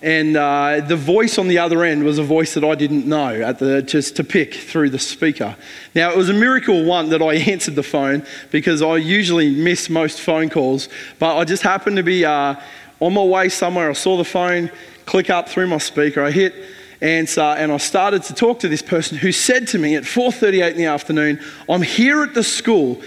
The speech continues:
She introduced herself, was a teacher from the school. "I'm here at the school with your son, Ben, and he's wondering where his parents are." Right. My instant thought, okay, I had two instant thoughts.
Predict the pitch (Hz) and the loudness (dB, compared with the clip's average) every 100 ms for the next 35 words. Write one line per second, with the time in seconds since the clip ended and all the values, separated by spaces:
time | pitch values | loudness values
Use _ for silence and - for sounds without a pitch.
0 | - - 190 196 151 196 - 175 190 180 | -8 0 0 2 0 -2 -2 -2 0 0
1 | 175 143 143 - 190 - 190 - 156 156 | -2 -4 -4 -4 -4 -4 -6 -4 -2 -4
2 | - - - 165 156 - 277 302 240 - | -6 -18 -4 -2 0 2 2 2 -2 -4
3 | - 202 190 156 170 151 - - 180 185 | 0 0 2 0 0 0 -2 0 0 -2
4 | 151 - 160 143 135 135 - - - 151 | -2 0 0 2 0 -2 -8 -16 -6 -2
5 | 156 156 139 147 165 185 185 160 156 151 | 2 2 0 0 2 0 2 2 2 0
6 | 139 143 139 139 120 - 156 143 120 - | 0 0 0 -2 -4 -4 -2 -2 -2 -8
7 | 90 - - - _ _ - - - - | -10 -14 -20 -20 _ _ -20 -20 -20 -20
8 | - - 120 98 87 - - - - - | -8 -2 -2 -4 -12 -20 -20 -20 -20 -20
9 | - - _ _ _ _ 165 180 214 262 | -20 -20 _ _ _ _ 0 2 4 2
10 | 226 240 233 - 226 185 - - 175 123 | 2 2 0 0 -2 -2 -10 0 2 2
11 | 90 - 123 160 165 170 165 147 - 226 | -2 -8 -6 0 2 2 0 -2 -2 0
12 | 214 196 - 180 147 - 117 92 - - | 2 0 -2 -4 -2 -2 -4 -4 -10 -10
13 | - | -12